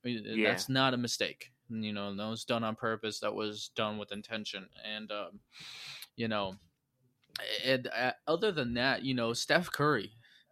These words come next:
Speaker 1: Steph Curry's gotta be considered top two point guard of all time. This has gotta be, like, the two guard position. Who's the second best two guard of all time, Chris?
Speaker 2: Oh, so you, it was, it was, so it's Mike, Kobe, and then Dwayne Wade.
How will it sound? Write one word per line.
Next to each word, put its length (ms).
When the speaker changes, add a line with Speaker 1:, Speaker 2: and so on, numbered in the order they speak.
Speaker 1:
Steph 300
Curry's 340
gotta 280
be 160
considered 680
top 380
two 160
point 300
guard 180
of 60
all 100
time. 380
This 220
has 120
gotta 260
be, 300
like, 300
the 80
two 260
guard 220
position. 420
Who's 200
the 60
second 300
best 220
two 140
guard 200
of 80
all 100
time, 280
Chris? 380
Speaker 2:
Oh, 100
so 140
you, 120
it 120
was, 180
it 180
was, 100
so 120
it's 100
Mike, 240
Kobe, 280
and 100
then 80
Dwayne 300
Wade. 240